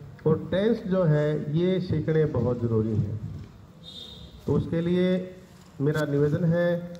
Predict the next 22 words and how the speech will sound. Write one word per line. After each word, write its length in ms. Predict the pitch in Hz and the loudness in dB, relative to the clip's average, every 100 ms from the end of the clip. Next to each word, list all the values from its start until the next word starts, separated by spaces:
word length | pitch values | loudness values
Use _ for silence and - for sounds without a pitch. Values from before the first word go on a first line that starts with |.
| 165 | -4
कल 440 | 170 180 180 - - - - - - - - - - - - - - - - 143 | 0 0 0 -2 -6 -6 -10 -16 -20 -20 -20 -20 -20 -20 -20 -20 -20 -20 -8 -4
अशोक 400 | 139 165 165 - | -2 0 0 0
सर 240 | 165 160 | 0 0
या 320 | 156 156 151 | 2 2 0
सुभा 320 | 156 165 160 | -2 0 0
मैडम 300 | 147 151 151 | 2 2 0
जो 320 | 156 139 151 156 | 0 0 2 4
भी 300 | 160 160 151 | 4 2 0
आना 300 | 139 147 156 | 0 0 0
चाहे 340 | 143 131 151 | 0 2 2
यहाँ 440 | 143 131 147 147 | 2 2 2 0
आकर 220 | 123 127 120 | 0 -2 0
के 400 | 147 190 240 - - - - - | 2 0 0 -6 -16 -20 -8 0
सिंपल 400 | 220 220 269 269 | 0 2 0 2
तरीके 420 | 220 202 190 156 | 0 0 0 0
से 340 | 117 95 - - - - - - - | 0 -4 -6 -14 -20 -20 -20 -10 -6
बच्चों 320 | 185 - 233 | -6 0 0
के 160 | 240 214 | 2 2
लेवल, 480 | 185 196 214 226 233 | 2 2 2 2 0
दिमागी 580 | - 175 185 202 208 | -2 0 2 2 2
लेवल 340 | 196 190 196 202 | 2 4 2 4
के 140 | 214 | 4